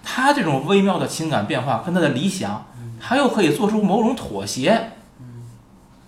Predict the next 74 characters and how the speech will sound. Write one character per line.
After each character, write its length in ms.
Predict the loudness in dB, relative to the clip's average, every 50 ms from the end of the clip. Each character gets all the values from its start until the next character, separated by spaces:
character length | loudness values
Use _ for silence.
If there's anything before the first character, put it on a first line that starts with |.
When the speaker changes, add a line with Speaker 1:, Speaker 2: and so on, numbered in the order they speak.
| -20 -20 -20 -20 -20 -6 -2
Speaker 1:
真 140 | 2 2
的， 80 | 2 2
这 160 | 2 2 2
个 80 | 2 4
人 240 | 4 4 2 2 2
是 220 | 0 0 0 -2
和， 280 | -2 -6 -10 -12 -14 -14
和 340 | -14 -8 -4 -2 -2 -2
非 280 | -2 -2 -2 -2 2 6
常 200 | 6 6 6 4
值 100 | 2 0
得 140 | 0 0 0
解 200 | 0 0 -2 -2
读。 400 | -2 -4 -4 -4 -6 -6 -10 -18 -20 -20 -20 -20 -20 -20 -20 -20 -20 -20 -20 -20 -20 -20 -18 -10
我 180 | -2 0 0 2
甚 160 | 2 2 2
至 100 | 4 4
认 120 | 2 2
为 60 | 0 0
陈 200 | -2 -2 -2 0 0 2
尔 320 | 0 0 0 0 -2 -2
想 200 | -2 -4 -4 -6
塑 140 | -6 -4 -2
造 140 | -2 -2 -2
这 100 | -2 -2
个 80 | -2 -2
人 160 | -2 -2 -2
里 80 | -2
边 140 | -2 -2 -4
儿 80 | -4 -6 -12 -18 -20 -20 -20 -14 -10
也 100 | -8 -8
是 140 | -6 -6
混 300 | -6 -4 -4 -6 -6 -4
沌 160 | -4 -6 -6 -6
的， 80 | -8 -10 -16 -20 -20 -20 -20 -14 -12
有 80 | -10
很 140 | -8 -6 -4
大 120 | -2 -2 -2
的 80 | -2
不 120 | -6 -8 -10
确 180 | -8 -8 -8
定 200 | -6 -6 -6 -6
性， 180 | -6 -6 -8 -8 -10 -12 -18 -10
给 120 | -6 -4 -4
你 120 | -4 -4
解 160 | -6 -8 -8
读 100 | -8 -8
的 100 | -8 -8
空 200 | -8 -8 -8 -8
间。 280 | -6 -6 -6 -6 -8 -10 -16 -20 -20 -20 -20 -20 -16 -8
Speaker 2:
我 140 | -4 -2 2
在 140 | 2 2
最 140 | 2 2 0
后 120 | 0 0 0
没 120 | -2 -2
看 200 | -2 -2 -2 -2
懂 160 | -2 -6 -8 -10
的 40 | -10
是， 160 | -8 -8 -8
为 220 | -6 -6 -4 -4 -4
什 120 | -4 -4
么 80 | -6 -6
他 80 | -6
让 180 | -6 -6 -6 -6
车 140 | -8 -8 -10
夫 180 | -10 -10 -10
把 120 | -8 -8 -8
那 120 | -8 -8
大 140 | -6 -6 -6
儿 100 | -6 -6
子 80 | -8 -8
给 100 | -10 -10
宰 120 | -10 -12
了？ 300 | -14 -16 -18 -18 -18 -20